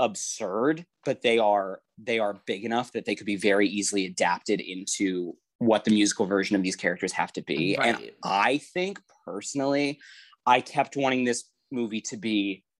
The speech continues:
Speaker 1: eith-, I just kept wanting it to be a little bit more ridiculous. Like, I wanted it to be a little bit more blown out of proportion, 'cause then I think I could have gotten on its wavelength a little more. And my expectation is just because of what is necessarily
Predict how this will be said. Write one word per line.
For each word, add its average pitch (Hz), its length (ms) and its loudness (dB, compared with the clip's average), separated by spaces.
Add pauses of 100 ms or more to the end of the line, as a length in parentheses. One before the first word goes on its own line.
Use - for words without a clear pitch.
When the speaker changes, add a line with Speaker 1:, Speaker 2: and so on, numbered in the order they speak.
(880)
Speaker 1:
eith-, 120 320 0 (280)
I 127 140 2
just 143 220 0
kept - 220 0
wanting 156 220 6
it 123 100 -2
to 117 80 -12
be 120 80 0
a 117 60 2
little 107 160 0
bit 101 140 -4
more 95 120 -4
ridiculous. 92 560 -4
Like, 127 140 4
I 131 100 8
wanted 135 280 6
it 135 140 2
to 120 120 -8
be 117 140 2
a 110 100 2
little 113 720 -2
bit 131 420 0
more 127 420 0
blown 123 420 -6
out 120 160 4
of 120 120 -12
proportion, 131 800 -2 (520)
'cause 107 180 -6
then 120 120 4
I 117 120 2
think 120 200 -4
I 113 80 0
could 104 160 -6
have 104 100 -8
gotten 107 240 4
on 101 120 -2
its - 140 -10
wavelength 147 480 2
a 190 40 0
little 185 160 0
more. 190 380 0
And 117 120 0
my 113 160 0
expectation 117 680 -6
is 101 260 -4 (140)
just - 340 0 (520)
because 120 360 2
of 101 160 -2 (640)
what 151 200 6
is 135 160 4
necessarily 123 760 4